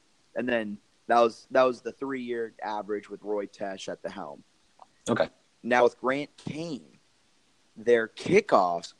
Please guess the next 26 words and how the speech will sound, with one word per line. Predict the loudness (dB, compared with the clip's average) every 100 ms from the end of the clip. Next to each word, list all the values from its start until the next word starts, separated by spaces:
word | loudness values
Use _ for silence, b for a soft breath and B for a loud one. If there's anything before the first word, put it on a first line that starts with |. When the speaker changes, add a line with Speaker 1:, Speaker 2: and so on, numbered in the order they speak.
| _
Speaker 1:
are | -2 0 -2
a | -6 -6 -8 -14 _ _ _ _ _ _
eight, | 4 4 2 _ _ _ _ _ -8
they're | 0 0 2
eight | 0 2
yards | 2 0 -2
higher | -8 -6 -8
at |
twenty-nine | -10 -10 -6 -8
point | -8 -14 -10
two | -6 -4
five | -2 -6 -4
yards | -6 -6 -10 -14
per | -6 -4
return, | -4 -8 -12 -12 -20 _ _ _ _ _ _ _ _
which | 6 6 6 -14 _ _ 2
I | 2
think | 2
you | -4
can | -6
circle | -4 -4 -4 -4
that | -4
and | -6
say | -8 -8
Grant | -4 0 0 0 -8
Kane, | -10 -10 -12